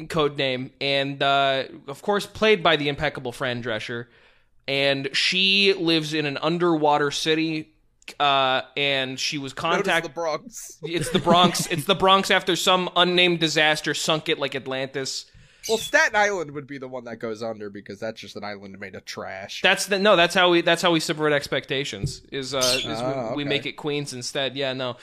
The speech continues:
Speaker 1: Isn't Queens landlocked?
Speaker 2: We j-, well, we just mentioned, uh, three different cities, <laughs> so.
Speaker 1: Queens is landlocked, though, right?
Speaker 2: Yeah.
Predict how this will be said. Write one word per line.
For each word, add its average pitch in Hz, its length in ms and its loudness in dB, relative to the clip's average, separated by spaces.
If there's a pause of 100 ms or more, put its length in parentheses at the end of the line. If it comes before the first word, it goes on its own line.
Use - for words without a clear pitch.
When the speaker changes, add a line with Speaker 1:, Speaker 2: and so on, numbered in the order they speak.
(140)
Speaker 1:
Isn't 339 180 -4
Queens 277 340 0
landlocked? 208 640 -2 (840)
Speaker 2:
We 180 140 2
j-, 226 180 -8
well, 208 180 8
we 214 160 2
just 269 220 0
mentioned, 190 560 0
uh, 147 160 6
three 156 380 -4
different 143 500 -4
cities, 117 560 -4
<laughs> 135 80 -10
so. 208 380 4 (800)
Speaker 1:
Queens 359 300 2
is 269 120 0
landlocked, 202 520 2
though, 127 100 -2
right? 180 320 -4 (840)
Speaker 2:
Yeah. 139 260 2